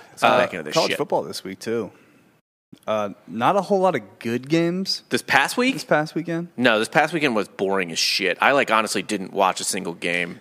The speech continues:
Speaker 1: pretty
Speaker 2: There
Speaker 1: much.
Speaker 2: were some moments, though, where, especially early on, you're like, "Oh, no, Kansas has the lead against Oklahoma."
Speaker 1: Oh, I did watch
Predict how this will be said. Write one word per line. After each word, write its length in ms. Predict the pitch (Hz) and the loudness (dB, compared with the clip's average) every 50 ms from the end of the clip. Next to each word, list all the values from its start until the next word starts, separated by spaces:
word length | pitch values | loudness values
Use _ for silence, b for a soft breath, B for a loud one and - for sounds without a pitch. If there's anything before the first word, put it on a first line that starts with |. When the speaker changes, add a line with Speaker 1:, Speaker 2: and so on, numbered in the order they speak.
| _ | _
Speaker 1:
pretty 160 | - - 160 | -2 2 4
Speaker 2:
There 100 | 170 175 | 4 4
Speaker 1:
much. 120 | 165 92 - | 4 2 2
Speaker 2:
were 300 | 160 175 190 196 202 196 | 4 4 4 4 2 2
some 280 | - - 208 202 180 160 | 0 0 0 0 2 2
moments, 380 | 151 147 165 196 160 - - | 2 2 4 2 0 -2 0
though, 180 | - 117 107 107 | 0 0 0 0
where, 320 | 107 107 107 104 104 104 - - | 0 0 0 0 -2 -2 -4 -6
especially 360 | - - - 127 117 - 127 101 | -8 -8 -6 -4 -4 -2 -2 -2
early 280 | 110 117 113 113 113 | 0 0 0 0 0
on, 260 | 120 139 143 139 120 | 0 0 0 0 0
you're 100 | 110 107 | -2 -4
like, 220 | 107 107 101 95 - - | -4 -4 -6 -6 -8 -8
"Oh, 160 | 95 107 117 113 | -6 -4 -4 0
no, 320 | 120 135 143 127 110 - - - - - | 0 2 2 0 0 -4 -10 -20 -20 -16
Kansas 640 | - - - 123 139 170 196 170 151 143 127 113 | -10 -6 -2 0 2 2 2 2 0 -2 -2 0
has 220 | 117 113 117 113 | 0 0 0 -2
the 60 | 117 117 | -4 -4
lead 200 | 113 127 131 127 | -2 -2 -2 0
against 260 | 123 - 135 123 - | 0 0 -2 0 0
Oklahoma." 440 | 127 123 - - 110 104 - 131 123 | 0 -2 -2 -4 -4 0 2 4 4
Speaker 1:
Oh, 60 | 120 | 4
I 120 | 104 127 139 | 4 2 2
did 260 | 123 - 135 139 131 | 2 2 2 4 4
watch 320 | 147 135 135 - - - | 4 4 4 2 -2 -8